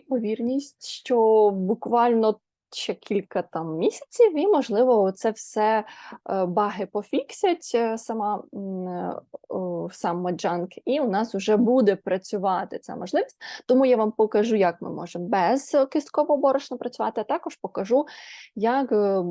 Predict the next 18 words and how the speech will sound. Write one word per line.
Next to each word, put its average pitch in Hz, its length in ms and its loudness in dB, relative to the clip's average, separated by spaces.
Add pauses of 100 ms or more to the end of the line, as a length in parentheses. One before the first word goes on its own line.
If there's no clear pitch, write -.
(160)
можна 220 320 -4
використовувати 190 1120 -6
з - 100 -16
кістковим 180 460 -4
борошном, 226 440 -2
якщо 202 280 -4
в 190 40 -4
майбутньому 185 800 -6
Майнкрафт 190 440 -6
все-таки - 420 -8
оновить 208 680 0
і 208 160 -4
виправить 185 560 -2
цю - 120 -10
проблемку 196 540 -8
для 170 180 -8
нових 175 300 -8
версій. - 340 -10